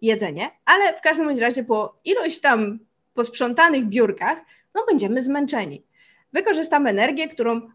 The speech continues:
włożymy w to, żeby uporządkować, e, biurko. No i niestety biurko, e, ma tę niestety złą właściwość, że jeżeli zostawimy je niesprzątane przez jakiś czas,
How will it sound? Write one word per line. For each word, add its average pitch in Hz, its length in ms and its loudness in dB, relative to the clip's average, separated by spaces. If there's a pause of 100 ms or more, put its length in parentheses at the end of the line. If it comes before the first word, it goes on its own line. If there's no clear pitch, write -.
(100)
włożymy 226 640 -2
w 240 120 -12
to, 226 180 -2
żeby 208 260 -4
uporządkować, 190 920 -6 (140)
e, 175 300 -4
biurko. 175 360 -8 (680)
No 277 100 -4
i 381 140 0
niestety 427 360 0
biurko, 240 640 -2 (400)
e, 196 340 -4 (540)
ma 254 300 4
tę 330 420 0
niestety 247 420 -2
złą 254 220 -2
właściwość, 220 680 -6 (280)
że 240 100 -6
jeżeli 277 400 -2
zostawimy 277 560 2
je 220 280 0 (1200)
niesprzątane 247 840 0
przez 247 220 -4
jakiś 233 360 -2
czas, - 340 -8